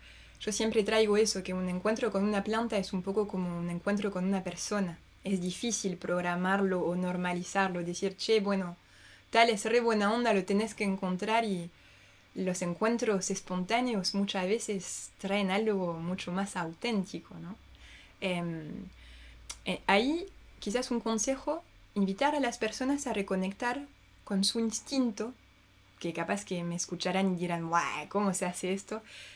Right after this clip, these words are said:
Pero es prestándole atención. Fijarse, por ejemplo, qué plantas, como, no sé,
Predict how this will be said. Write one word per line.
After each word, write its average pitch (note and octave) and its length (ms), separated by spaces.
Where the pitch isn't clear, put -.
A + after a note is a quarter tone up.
Pero G#3+ 340
es - 380
prestándole D4 640
atención. A3 560
Fijarse, C#4+ 480
por B3 160
ejemplo, A#3+ 560
qué C#4+ 140
plantas, C4+ 800
como, F3+ 480
no F#3+ 140
sé, G3 300